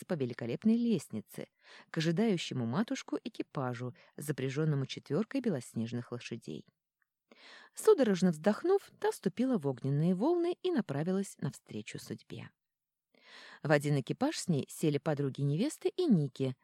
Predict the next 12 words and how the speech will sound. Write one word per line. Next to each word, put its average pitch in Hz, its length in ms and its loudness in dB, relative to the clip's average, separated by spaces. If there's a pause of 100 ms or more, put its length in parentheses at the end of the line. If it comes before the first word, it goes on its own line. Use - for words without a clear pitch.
(140)
накинувшая 139 640 -2
на 131 120 -2
голову 185 340 0
серебряный 147 500 -2
капюшон, - 640 -4 (260)
что - 240 -2
делало 160 400 0
ее 131 280 -2
похожей 208 600 2
на 143 80 2
боевого 120 420 -4
мага. 104 400 -8